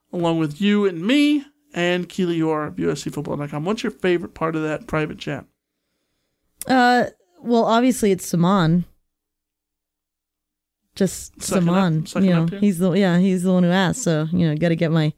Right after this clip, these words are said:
Speaker 2: actually, Saman, uh, explaining the miracle of his child's birth <laughs> was something of a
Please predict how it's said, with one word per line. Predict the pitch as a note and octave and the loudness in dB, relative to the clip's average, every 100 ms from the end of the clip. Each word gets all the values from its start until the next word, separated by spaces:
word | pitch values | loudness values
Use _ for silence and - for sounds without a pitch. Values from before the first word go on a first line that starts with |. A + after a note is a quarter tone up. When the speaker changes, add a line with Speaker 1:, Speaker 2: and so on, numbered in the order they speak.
| _ _ _ _ _ _ - | _ _ _ _ _ _ -2
Speaker 2:
actually, | D#4+ - C#4 G3+ - | -2 0 -2 -2 -4
Saman, | - - A3+ A#3+ C4 D4 C#4+ | -14 -2 0 2 4 4 4
uh, | - - G#3+ F#3+ F#3 F3+ | 2 0 2 4 2 2
explaining | - G#3 - - G#3 A#3 A#3+ A3+ | 0 -6 -6 -4 2 4 4 4
the | G3 | 4
miracle | F3+ G3+ G#3 G3+ F#3+ | 4 4 4 2 2
of | F3+ | 2
his | F3 F3 | 0 -2
child's | - F3+ E3+ D#3+ | 0 0 2 -2
birth | D#3 F#3 E3 E3+ - - - _ _ - | 0 0 0 -2 -6 -12 -12 _ _ -2
<laughs> | G3+ - E4+ - E4 - | -2 2 0 2 2 4
was | D4+ B3+ | 0 2
something | C4 B3 - A#3+ | 0 0 2 2
of | A#3 - | 2 2
a | A#3+ | -2